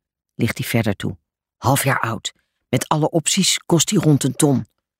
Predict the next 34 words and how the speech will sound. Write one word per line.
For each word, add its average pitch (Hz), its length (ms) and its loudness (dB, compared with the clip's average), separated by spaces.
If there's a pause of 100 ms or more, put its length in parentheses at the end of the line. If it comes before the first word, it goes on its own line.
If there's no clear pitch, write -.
(640)
Zijn 165 220 4
maat 165 320 4
fluit 123 380 -2
zacht - 400 -2
door 120 160 0
zijn 131 140 2
tanden. 95 420 -4 (1400)
Hij - 160 0
draagt 175 300 2
een 156 60 -2
grijs 156 340 0
t-shirt 139 640 0
waarvan 147 340 4
de 143 100 4
korte 143 260 2
mouwen 123 480 4
om 139 160 2
zijn 123 320 2
enorme 123 480 4
biceps 131 500 2
spannen. 92 480 -4 (640)
Zijn 135 200 4
hoofd 156 280 2
is - 140 -2
zo 127 100 2
kaal 110 300 2
als 104 140 2
een 127 100 6
biljartbal. 107 680 0 (1300)
"Ik - 100 -2
houd 143 200 2
de 147 80 0
wacht, 143 240 2
Mo," 113 340 -2